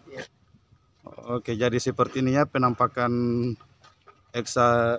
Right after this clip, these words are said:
Speaker 2: eh, loader Liogong ya. Delapan lima lima N. Lampunya sudah, oh, lampunya belum L E D ya, teman-teman.
Speaker 1: Masih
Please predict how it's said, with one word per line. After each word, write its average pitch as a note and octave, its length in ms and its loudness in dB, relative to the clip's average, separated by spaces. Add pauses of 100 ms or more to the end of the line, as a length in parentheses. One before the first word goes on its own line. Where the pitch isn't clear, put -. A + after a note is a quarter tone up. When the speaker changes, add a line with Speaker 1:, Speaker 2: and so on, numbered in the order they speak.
Speaker 2:
eh, B2+ 320 4 (400)
loader B2 240 4
Liogong D3 320 4
ya. G3 160 4 (960)
Delapan C#3 320 6
lima C#3 240 4
lima C3+ 240 4
N. C#3+ 240 4 (1500)
Lampunya C3 560 0
sudah, B2 720 2 (560)
oh, C3 80 2
lampunya C3+ 400 2
belum C3 320 0
L B2 160 0
E B2+ 80 -2
D C3+ 160 0
ya, C#3 80 2
teman-teman. C3+ 480 0
Speaker 1:
Masih - 720 -20